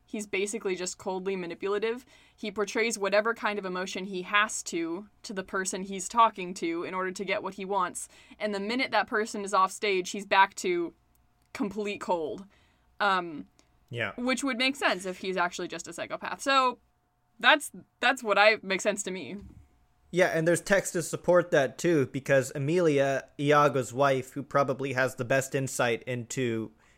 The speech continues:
Speaker 2: him than anyone, more than anyone else, says, "Jealous souls will not be answered so. They are not ever jealous for the cause, but jealous for they are jealous.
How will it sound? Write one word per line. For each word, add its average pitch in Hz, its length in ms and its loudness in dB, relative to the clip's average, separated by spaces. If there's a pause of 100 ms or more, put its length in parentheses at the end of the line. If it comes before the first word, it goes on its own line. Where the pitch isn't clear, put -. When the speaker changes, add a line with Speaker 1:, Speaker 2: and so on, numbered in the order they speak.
Speaker 2:
him 120 480 -2
than 127 200 -2
anyone, 120 360 -4
more 131 240 0
than 123 140 -2
anyone 117 280 -4
else, 151 320 0 (180)
says, 131 440 0 (220)
"Jealous 160 400 6
souls 147 520 2 (220)
will 139 120 4
not 147 260 4
be 139 140 -4
answered 143 460 -2
so. 113 440 0 (220)
They 135 180 2
are 135 100 6
not 151 320 4
ever 156 220 6
jealous 139 420 4
for 131 140 -8
the 127 100 0
cause, 120 680 2 (260)
but 127 220 0
jealous 139 640 4
for 143 300 0
they 131 180 6
are 120 120 4
jealous. 117 640 0